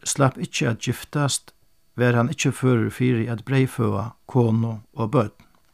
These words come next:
Vanliga giftist gentan, tá ið hon var um fimmogtjúgu ára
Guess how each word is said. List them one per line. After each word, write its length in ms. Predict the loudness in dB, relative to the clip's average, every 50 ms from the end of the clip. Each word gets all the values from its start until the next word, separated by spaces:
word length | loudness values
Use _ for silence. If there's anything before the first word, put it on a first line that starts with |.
| _ _ _ _ _ _ _ _ _ _ _ _ _ _ _ _ _ _ _ _ _ _ -20 -20 _ _ _ _ _ _ _ _ _ _ _ _ _ _ _ _ 4
Vanliga 480 | 6 8 10 10 10 8 8 6 4
giftist 680 | 4 4 2 0 0 -2 -8 _ 0 2 2 2 0 0 2
gentan, 640 | 0 0 0 -4 _ -2 0 2 2 2 0 0 -4 _ _ _ _ _ _ -4
tá 160 | 0 2 2
ið 140 | 2 4 4
hon 160 | 4 4 4
var 220 | 4 2 0 0 0
um 160 | 0 0 0
fimmogtjúgu 720 | 0 0 2 2 2 2 0 0 -2 -2 -2 -2 -2 -4 -2
ára 320 | -2 -2 -2 -2 -4